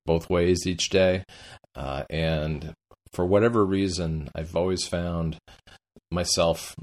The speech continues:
using the phone more than I do my iPad. And then maybe that's just because I'm already listening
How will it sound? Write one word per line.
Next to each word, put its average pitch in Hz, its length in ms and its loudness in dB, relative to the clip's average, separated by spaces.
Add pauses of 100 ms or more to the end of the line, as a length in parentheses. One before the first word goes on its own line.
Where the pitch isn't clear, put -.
(140)
using 95 420 0
the 85 80 0
phone 90 440 2
more 87 340 0
than 82 200 0
I 80 100 4
do 80 480 0 (160)
my 76 320 -2
iPad. 69 400 -4
And 73 140 -8
then 82 120 -2
maybe 90 220 2
that's 85 240 2
just - 380 -2
because 76 540 -2 (440)
I'm 85 140 -2
already 85 260 6
listening 78 500 -2